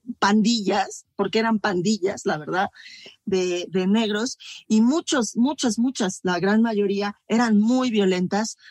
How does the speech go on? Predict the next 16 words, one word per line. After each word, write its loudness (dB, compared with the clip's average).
todos 0
estaban 0
armados, -2
eh, 2
y 0
al 0
ser -2
tan 0
violentas, 0
eh, -2
pues 0
también 2
peleaban 2
entre 2
ellos. -2
Entonces, -2